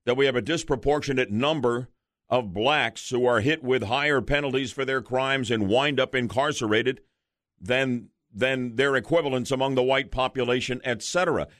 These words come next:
I think there's been a bend over backwards reflexive response to that, Yaffe, that has caused those in the criminal justice system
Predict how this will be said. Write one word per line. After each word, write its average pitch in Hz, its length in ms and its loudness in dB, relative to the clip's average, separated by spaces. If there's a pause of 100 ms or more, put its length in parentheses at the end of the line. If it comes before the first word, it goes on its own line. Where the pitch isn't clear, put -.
I 123 120 2
think 175 240 -4
there's 147 180 -2
been 139 180 0
a 127 60 2
bend 160 400 -4
over 156 380 2
backwards 143 760 -4
reflexive 156 840 -4
response 156 680 -2
to 135 140 0
that, 98 260 2
Yaffe, 98 580 0 (840)
that 135 220 0
has 139 240 0
caused 170 800 0 (260)
those 151 420 -2
in 160 100 0
the 143 100 0
criminal 165 420 0
justice 156 520 -4
system 131 500 -2